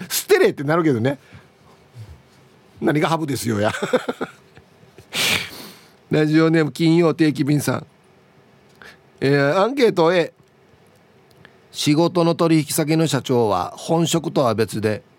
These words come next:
ヒージャー関係も手広くビジネス展開していて、最初にヒージャー企業を立ち上げた相方のヤギを、未だに冷凍庫の奥に置いているらしく、時々悩みを相談すると言っていました。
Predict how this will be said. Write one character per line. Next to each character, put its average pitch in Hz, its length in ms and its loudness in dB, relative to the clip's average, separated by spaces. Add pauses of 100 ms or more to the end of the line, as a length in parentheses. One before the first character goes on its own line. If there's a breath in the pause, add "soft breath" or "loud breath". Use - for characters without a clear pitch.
(180)
ヒ 180 240 0
ー 165 40 2
ジ 165 100 2
ャ 165 80 2
ー 156 40 -2
関 160 220 -2
係 165 160 0
も 165 140 2
手 165 120 0
広 139 220 0
く 143 100 -2
ビ 139 120 0
ジ 147 100 0
ネ 151 80 2
ス - 160 -6
展 139 180 0
開 143 200 0
し - 60 -10
て 131 120 0
い 101 60 -2
て、 90 200 -8 (640 soft breath)
最 160 260 0
初 170 100 0
に 202 120 2
ヒ 165 160 2
ー 151 60 0
ジ 147 60 2
ャ 151 60 4
ー - 20 4
企 147 240 -4
業 165 140 4
を - 20 2
立 143 160 -2
ち 147 140 -4
上 135 40 0
げ 131 120 -2
た 139 260 -4 (160)
相 160 180 0
方 151 220 -2
の 160 80 2
ヤ 151 160 2
ギ 127 140 -4
を、 90 120 -8 (540)
未 151 220 2
だ 160 100 4
に 190 100 4
冷 160 180 2
凍 151 200 0
庫 165 160 0
の 170 100 2
奥 160 160 -2
に 135 80 0
置 156 120 0
い - 20 0
て 147 100 -2
い - 20 2
る 110 80 0
ら 101 80 -2
し - 120 -8
く、 - 180 -10 (760)
時 120 200 -2
々 139 120 0 (380)
悩 151 220 2
み 170 100 2
を 190 80 2
相 156 160 -2
談 160 160 0
す 156 100 -8
る 127 100 -4
と 127 100 -2
言 127 80 -4
っ - 20 -20
て - 80 -4
い - 40 -2
ま 156 100 -4
し - 80 -12
た。 - 100 -20